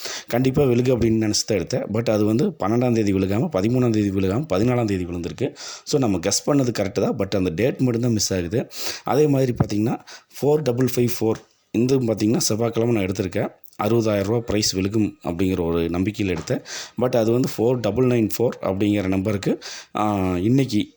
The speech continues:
பதினஞ்சு மூணு ரெண்டாயிரத்தி இருபத்தி நாலு அன்னைக்கு விழுந்திருக்கு. So, இதுலேருந்து தெரிய வேணாமா, நம்ம எடுக்கிற நம்பர்லாம் ஓகே தான், கெஸ் பண்ணுறதெல்லாம் ஓகே தான்.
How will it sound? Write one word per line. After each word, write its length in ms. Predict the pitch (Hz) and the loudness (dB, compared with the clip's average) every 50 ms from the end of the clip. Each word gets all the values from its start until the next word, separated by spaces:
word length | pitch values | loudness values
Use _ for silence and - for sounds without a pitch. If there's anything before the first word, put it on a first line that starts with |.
| - - - | -10 -4 -2
பதினஞ்சு 340 | 104 113 127 135 127 123 123 | 0 2 2 2 2 2 2
மூணு 260 | 120 117 113 110 104 | 2 2 2 2 2
ரெண்டாயிரத்தி 240 | 101 107 104 95 - | 0 -2 -2 -2 -4
இருபத்தி 260 | 101 101 98 95 98 | -4 -4 -4 -4 -4
நாலு 100 | 98 90 | -4 -2
அன்னைக்கு 300 | 90 92 101 98 95 85 | -2 -2 -2 -2 -4 -4
விழுந்திருக்கு. 440 | 87 85 85 82 80 - 139 160 - - - - - - - | -4 -4 -6 -6 -4 -2 -2 -2 -4 -6 -16 -16 -16 -14 -8
So, 220 | - - 143 139 | -2 0 2 4
இதுலேருந்து 500 | 120 110 123 123 127 123 120 131 131 127 | 4 4 2 2 2 2 4 4 2 2
தெரிய 240 | 110 - 107 107 107 | 2 0 0 0 0
வேணாமா, 320 | 104 101 95 95 104 135 | 0 0 0 -2 -2 -2
நம்ம 260 | 135 107 95 95 95 92 | 0 0 0 0 0 0
எடுக்கிற 280 | 98 110 123 131 120 | 0 0 0 0 0
நம்பர்லாம் 540 | 107 98 107 123 131 127 123 120 117 104 98 | 0 2 0 0 0 0 2 2 2 0 0
ஓகே 140 | 92 - 98 | 0 -2 -2
தான், 120 | 104 107 | -2 -2
கெஸ் 300 | 101 101 92 - - - | -2 -2 -2 -2 -2 -2
பண்ணுறதெல்லாம் 440 | 123 110 107 101 101 98 101 95 92 | -2 0 0 0 0 0 0 0 -2
ஓகே 180 | 80 - 87 87 | -2 -2 -4 -4
தான். 160 | 104 147 | -4 -4